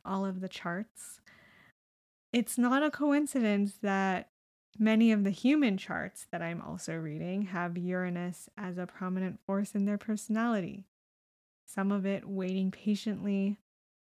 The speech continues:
for its power to be embraced.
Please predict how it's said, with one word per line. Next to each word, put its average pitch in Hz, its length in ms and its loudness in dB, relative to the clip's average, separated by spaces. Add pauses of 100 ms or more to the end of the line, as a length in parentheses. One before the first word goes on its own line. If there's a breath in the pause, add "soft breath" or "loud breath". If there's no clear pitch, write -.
for 190 220 -2
its - 420 -8
power 180 520 -4
to 175 240 -8
be 165 280 -6
embraced. - 840 -12